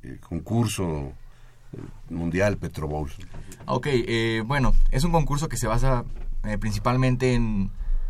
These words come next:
Speaker 2: ah, preguntar o cuestionar los conocimientos de ingeniería petrolera, tanto técnicos como de historia o geopolítico. Ah,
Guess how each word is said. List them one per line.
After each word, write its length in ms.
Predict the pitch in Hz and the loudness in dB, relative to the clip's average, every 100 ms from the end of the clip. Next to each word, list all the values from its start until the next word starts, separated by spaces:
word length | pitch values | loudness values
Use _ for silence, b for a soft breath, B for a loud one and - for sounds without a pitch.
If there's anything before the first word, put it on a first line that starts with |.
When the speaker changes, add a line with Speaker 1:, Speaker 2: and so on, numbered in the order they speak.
| B - - | B -6 -2
Speaker 2:
ah, 400 | 104 104 92 71 - - - - - | 0 2 0 -2 -4 0 0 0 0
preguntar 480 | 117 110 104 127 143 | 2 2 4 4 4
o 80 | 131 | 2
cuestionar 420 | 104 110 110 123 | -2 0 0 2
los 260 | 123 101 - | 0 -4 -4
conocimientos 440 | 101 101 110 120 | -4 -2 0 0
de 80 | 110 | 0
ingeniería 260 | 101 98 | 2 2
petrolera, 400 | 104 104 113 113 | 0 -2 -2 -2
tanto 260 | 127 101 101 | -2 -4 -4
técnicos 440 | 113 135 127 127 | -2 -2 -2 -4
como 180 | 113 101 | -2 -2
de 60 | 95 | -2
historia 320 | - 110 110 | -2 -2 -2
o 20 | |
geopolítico. 640 | 101 95 113 127 123 98 98 b b b b - | -4 -2 -2 -2 -4 -8 -12 b b b b -12
Ah, 480 | - 101 101 101 95 | -4 0 2 2 -2